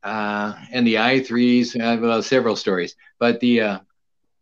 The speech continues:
what I noticed once, once they got playing and in concert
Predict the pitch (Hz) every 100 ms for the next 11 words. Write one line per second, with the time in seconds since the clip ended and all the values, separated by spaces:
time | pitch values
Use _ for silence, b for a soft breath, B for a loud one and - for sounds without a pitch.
0 | _ _ _ _ _ 135 147 175 220 254
1 | 277 254 165 - - 143 165 147 - 147
2 | 175 180 156 131 123 - 180 139 95 104
3 | 104 104 131 151 - 127 131 - -